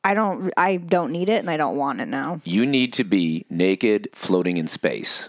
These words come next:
Speaker 1: Yeah.
Speaker 2: That's the feeling. You're in the complete dark. You lose touch, ultimately, if you're doing it right, with where's up and where's down.
Speaker 1: Yeah.
Speaker 2: You become a disembodied spirit in the void. That is why it's so powerful, because in a certain sense, that's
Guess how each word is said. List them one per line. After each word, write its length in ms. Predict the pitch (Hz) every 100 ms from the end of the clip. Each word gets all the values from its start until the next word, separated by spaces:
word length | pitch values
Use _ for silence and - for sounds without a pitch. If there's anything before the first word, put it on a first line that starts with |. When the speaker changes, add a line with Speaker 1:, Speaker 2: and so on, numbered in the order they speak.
| -
Speaker 1:
Yeah. 200 | 180 185
Speaker 2:
That's 280 | 202 98 -
the 100 | 98
feeling. 440 | - 87 67 - -
You're 260 | 85 87
in 200 | 76 87
the 60 | 76
complete 480 | - 76 - 104 -
dark. 360 | 90 80 - -
You 160 | 82 85
lose 380 | 85 101 110
touch, 500 | - 110 85 - - - _ _ 85
ultimately, 500 | 87 90 80 82 76
if 80 |
you're 80 | 80
doing 220 | 78 92
it 100 | 85
right, 300 | 73 85 85 - - - -
with 260 | 85 80
where's 300 | 85 92 95
up 200 | 92 92 85
and 80 |
where's 240 | 80 82 85
down. 420 | 85 76 71 69 - _ _ _
Speaker 1:
Yeah. 280 | 180 175 214 185 _
Speaker 2:
You 220 | 87 95
become 340 | 101 - 101
a 60 | 95
disembodied 720 | 85 95 - 85 85 80 80
spirit 420 | - - 82 76
in 140 | 76 76
the 60 |
void. 440 | 76 80 71 55 - _ _ _ _
That 500 | 80 80 90 98 110
is 360 | 101 98 90
why 480 | 80 87 87 85 82
it's 180 | 82 87
so 160 | - 92
powerful, 380 | 104 92 90 80
because 300 | 90 95 85
in 100 | 90
a 40 |
certain 260 | - 123 85
sense, 260 | - 85
that's 320 | 80 101 -